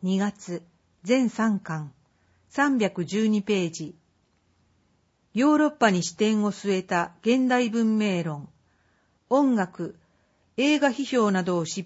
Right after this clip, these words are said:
筆してきた西洋史のタイトが、日本人に送るラストメッセージ。月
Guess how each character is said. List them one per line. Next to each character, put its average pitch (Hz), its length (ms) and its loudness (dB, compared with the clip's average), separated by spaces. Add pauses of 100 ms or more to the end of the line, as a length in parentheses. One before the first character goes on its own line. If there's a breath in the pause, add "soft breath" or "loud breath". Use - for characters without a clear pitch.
筆 214 240 -8
し - 100 -10
て 196 140 -4
き - 80 -18
た 165 340 -8
西 269 340 0
洋 277 220 2
史 - 160 -6
の 175 120 -2
タ 196 180 -2
イ 190 100 -2
ト 180 120 -4
が、 160 220 -8 (480 soft breath)
日 208 120 4
本 285 260 2
人 269 280 0
に 185 140 2
送 170 300 -2
る 185 260 -4
ラ 185 160 -4
ス - 120 -12
ト 277 120 0
メ 247 120 2
ッ 233 40 0
セ 175 360 -2
ー - 20 -4
ジ。 151 260 -14 (1160)
月 208 240 2